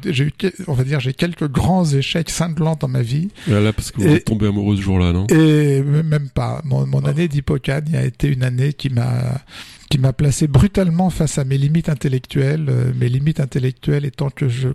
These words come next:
Speaker 1: crois pas être capable de, de manipuler des concepts abstraits. Je crois que je suis vraiment fait pour raconter des histoires comme les <laughs> journalistes racontent des histoires, ou à la limite comme les romanciers, les écrivains racontent des histoires. Mais, euh, mon, mon cours de philosophie d'Hippocagne est un des, des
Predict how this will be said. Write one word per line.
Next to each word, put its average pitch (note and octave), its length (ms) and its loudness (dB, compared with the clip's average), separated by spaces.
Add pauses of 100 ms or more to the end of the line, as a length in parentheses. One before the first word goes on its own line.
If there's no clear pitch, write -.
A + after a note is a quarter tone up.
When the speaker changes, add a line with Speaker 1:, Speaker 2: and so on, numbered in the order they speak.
Speaker 1:
crois - 220 -4
pas E3 240 -2
être - 160 -8
capable E3 560 -2 (540)
de, B2 180 0
de A#2+ 140 0
manipuler C3 500 0
des C3+ 140 -2
concepts - 560 -2
abstraits. - 480 -2
Je - 100 -8
crois - 140 -4
que - 60 -4
je - 60 -8
suis C3 140 -2
vraiment A#2+ 280 0
fait D3+ 120 0
pour B2 240 -4
raconter C#3 440 -2
des B2 240 -2
histoires C#3 440 -2
comme C#3+ 200 -2
les D#3+ 180 0
<laughs> - 0 -
journalistes E3 640 0
racontent D#3+ 340 -2
des C3 200 -2
histoires, D#3 440 -2 (260)
ou C#3+ 160 4
à D3 60 4
la D3 100 2
limite D3+ 240 -2
comme C3+ 160 -6
les B2+ 100 -2
romanciers, C#3 580 0
les C3+ 180 -4
écrivains D3 400 -2
racontent C#3 340 -2
des B2+ 260 -4
histoires. D3+ 480 -4 (360)
Mais, B2+ 320 0
euh, B2 140 -2 (340)
mon, B2+ 220 -2
mon C3+ 160 -2
cours D#3 240 0
de B2+ 140 0
philosophie D3 640 -2
d'Hippocagne C#3+ 680 -2
est B2 220 -4
un C3 100 -2
des, A#2+ 360 -4
des - 200 -8